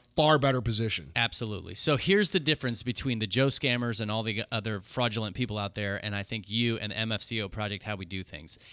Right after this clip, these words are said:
Speaker 2: They're pushing products and they're saying, "Your hope for success is in my product." Whereas we're not doing that. We're saying, "We're a resource, but your hope for success
Speaker 1: Oh, that's
Speaker 2: is
Speaker 1: right.
Speaker 2: in you."
Speaker 1: That's why, like, when we de-, develop
Speaker 2: your
Speaker 1: our
Speaker 2: work.
Speaker 1: courses, 'cause we're gonna do courses too,
Speaker 2: Right.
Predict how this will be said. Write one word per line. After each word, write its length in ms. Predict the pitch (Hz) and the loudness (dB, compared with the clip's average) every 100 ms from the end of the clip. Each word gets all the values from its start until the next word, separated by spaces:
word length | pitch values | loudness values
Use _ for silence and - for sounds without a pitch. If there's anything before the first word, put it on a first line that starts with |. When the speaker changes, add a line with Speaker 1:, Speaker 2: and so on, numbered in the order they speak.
| - - - - 117 | -20 -20 -20 -14 2
Speaker 2:
They're 200 | 151 196 | 2 4
pushing 500 | - 185 - 160 139 | 4 6 6 4 2
products 480 | - 131 120 117 | 2 2 2 0
and 200 | - 127 | -2 0
they're 140 | 123 131 | 2 2
saying, 360 | - 123 110 98 | 2 2 -2 -4
"Your 320 | 107 196 240 | 6 8 8
hope 460 | 170 208 123 - - _ _ _ _ | 8 6 6 0 -8 _ _ _ _
for 140 | - | 2
success 520 | 143 147 - 147 127 | 4 4 6 4 2
is 180 | - 120 | -2 2
in 200 | 131 113 | 2 2
my 300 | 110 120 135 | 2 2 2
product." 520 | 131 139 131 - - - - - | 4 4 2 0 -14 -20 -20 -2
Whereas 320 | 143 147 117 | 6 6 6
we're 300 | 120 127 214 | 2 6 8
not 200 | 247 190 | 8 4
doing 200 | 156 202 | 6 6
that. 160 | 143 117 | 6 2
We're 160 | 165 214 | 4 4
saying, 560 | - 165 139 131 127 - - - - - | 6 6 6 4 2 -6 -20 -20 -20 -2
"We're 240 | 147 254 | 6 8
a 80 | 190 | 8
resource, 880 | 107 113 165 - - - - - - _ - | 6 4 6 6 4 -2 -4 -4 -4 _ 0
but 160 | 117 | 2
your 200 | 127 247 | 8 8
hope 280 | 196 240 214 | 10 8 8
for 80 | 196 | 4
success 500 | - 151 - 233 247 | 4 2 8 10 12
Speaker 1:
Oh, 60 | |
that's 160 | 202 208 | 10 8
Speaker 2:
is 80 | 185 | 8
Speaker 1:
right. 160 | 220 | 8
Speaker 2:
in 80 | 156 | 6
you." 300 | 135 117 202 | 4 6 6
Speaker 1:
That's 220 | 180 202 | 8 6
why, 180 | 226 220 | 6 6
like, 200 | 196 190 | 8 6
when 120 | 175 175 | 6 6
we 80 | |
de-, 160 | 160 156 | 6 4
develop 420 | 151 151 156 180 | 4 6 8 10
Speaker 2:
your 100 | 175 | 10
Speaker 1:
our 80 | 170 | 10
Speaker 2:
work. 140 | 170 202 | 12 12
Speaker 1:
courses, 460 | 233 - 151 147 | 10 8 4 0
'cause 200 | - 143 | 2 4
we're 100 | 160 | 8
gonna 120 | 240 190 | 8 8
do 100 | 147 | 8
courses 400 | 160 151 147 131 | 6 6 4 8
too, 100 | 170 | 10
Speaker 2:
Right. 240 | 208 165 | 10 8